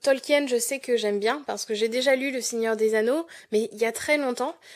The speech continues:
Du coup, je me suis dit que c'était l'occasion idéale pour, euh, repartir dans cet amour-là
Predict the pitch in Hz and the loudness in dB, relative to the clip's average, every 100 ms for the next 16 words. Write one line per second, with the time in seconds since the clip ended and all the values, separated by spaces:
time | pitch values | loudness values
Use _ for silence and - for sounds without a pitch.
0 | - - 220 302 403 320 269 277 349 302 | -20 -12 -8 6 8 8 0 -4 -4 -2
1 | 247 247 285 339 370 240 269 262 247 285 | -2 -2 0 0 0 -2 0 2 2 0
2 | 330 277 240 220 254 285 - 277 285 247 | -4 0 4 6 4 2 -8 -6 0 2
3 | 226 262 262 240 - 285 240 214 208 208 | 2 2 0 -4 -2 0 2 0 0 -2
4 | - 220 247 240 214 214 233 302 | 0 2 2 2 2 4 6 4